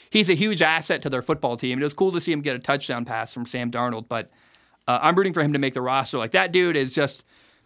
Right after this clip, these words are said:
such a weapon in, in the offense, just ability to do so many different things with the football. And so keep your eye on Jack Coletto in San Francisco.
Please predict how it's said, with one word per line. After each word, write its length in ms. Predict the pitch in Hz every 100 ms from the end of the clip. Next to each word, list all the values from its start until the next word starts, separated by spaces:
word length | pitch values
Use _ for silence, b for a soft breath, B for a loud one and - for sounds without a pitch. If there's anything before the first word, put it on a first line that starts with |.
| b b b _ -
such 260 | - 254
a 80 | 254
weapon 500 | 151 180 214 135 104
in, 180 | - 160
in 160 | 165 151
the 140 | 147
offense, 500 | 139 175 - 120 -
just 240 | - 147 -
ability 500 | 139 156 185 196 156
to 120 | 147
do 180 | 147 165
so 260 | - 156
many 160 | 165 156
different 280 | 143 143 131
things 420 | 139 139 131 - b b b
with 140 | 156
the 80 | 139
football. 440 | 160 147 120 110
And 140 | 110 117
so 320 | 135 117 113 - _ _ _ _ _ _ _
keep 160 | 185 180
your 80 |
eye 80 | 165
on 80 | 151
Jack 240 | 139 139
Coletto 400 | 139 131 131 123
in 140 | 120 131
San 160 | 135
Francisco. 420 | 123 120 135 113